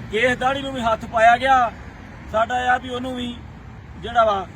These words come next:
ਉਹ ਸਸਪੈਂਡ ਕੀਤਾ ਜਾਵੇ। ਇਹਦੇ ਨਾਲ ਸਾਡਾ ਪੁਆਧ ਦੇ ਵਿੱਚ ਜੋ ਭਾਈਚਾਰਾ ਬਣਿਆ ਰਿਹਾ ਵਾ,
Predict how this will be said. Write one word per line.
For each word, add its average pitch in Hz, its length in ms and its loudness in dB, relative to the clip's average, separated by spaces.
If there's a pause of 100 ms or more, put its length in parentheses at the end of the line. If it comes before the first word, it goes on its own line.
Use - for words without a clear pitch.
(300)
ਉਹ 247 140 0
ਸਸਪੈਂਡ 233 400 -4
ਕੀਤਾ 254 340 2
ਜਾਵੇ। 254 420 2 (680)
ਇਹਦੇ 269 300 2
ਨਾਲ 233 500 2 (960)
ਸਾਡਾ 240 260 2
ਪੁਆਧ 254 400 2
ਦੇ 285 140 0
ਵਿੱਚ 226 280 -4 (560)
ਜੋ 247 220 2
ਭਾਈਚਾਰਾ 240 560 4
ਬਣਿਆ 208 320 -2
ਰਿਹਾ 190 140 -2
ਵਾ, 143 140 -8